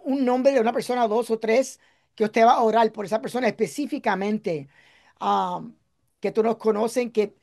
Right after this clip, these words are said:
que tú quieres que venga contigo la semana que viene,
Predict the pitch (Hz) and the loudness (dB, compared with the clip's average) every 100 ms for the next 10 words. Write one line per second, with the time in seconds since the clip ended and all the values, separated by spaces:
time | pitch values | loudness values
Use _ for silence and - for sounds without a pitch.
0 | _ - 214 262 226 247 233 214 202 220 | _ -2 -2 -2 2 2 4 2 2 0
1 | 226 220 180 233 214 190 180 175 208 208 | -2 -4 -8 -4 -2 -2 -2 -6 -6 -6
2 | 185 202 220 220 | -6 -2 -2 -4